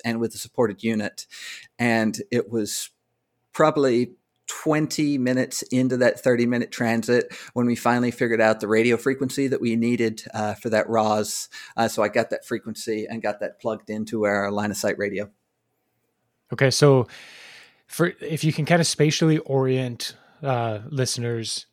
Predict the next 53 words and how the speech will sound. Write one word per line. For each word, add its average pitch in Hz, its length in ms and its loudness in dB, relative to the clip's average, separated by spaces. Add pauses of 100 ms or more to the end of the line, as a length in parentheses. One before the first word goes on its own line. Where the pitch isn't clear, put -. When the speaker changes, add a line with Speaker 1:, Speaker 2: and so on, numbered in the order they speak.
(160)
Speaker 2:
uh, 117 240 -6
you 135 340 -4
take 139 320 0
off, 123 460 -2
uh, 127 360 -8
or 147 80 2
the 143 80 2
aircraft 151 320 4
takes 156 200 2
off, 123 220 0
you 135 100 -2
take 147 260 0
over, 123 340 -2 (260)
you're 127 100 0
flying 135 360 2
out 131 220 4
to, 127 380 2 (200)
to 120 400 0
a 139 60 -8
particular 131 680 -2
point 123 380 2
or 120 220 0
a 127 120 -6
particular 131 340 -2
area. 120 460 0 (300)
Is 123 120 0
the 131 120 6
ros 127 500 4 (140)
sort 131 180 0
of - 60 -16
co-located 170 640 6
with 185 120 0
that 190 160 -2
point, 226 300 0
or 143 100 6
do 135 100 2
you 139 80 6
have 139 180 2
to 127 80 -6
try 131 180 -2
to 117 60 -4
fly 120 260 -6
through 180 260 2
it 156 60 2
or 123 140 0
around 127 140 6
Speaker 1:
It 185 60 10
is. 147 320 10
Speaker 2:
it? 143 40 -4
Where 143 220 8
is 135 80 6
Speaker 1:
Um, 131 140 4
Speaker 2:
that? - 100 -10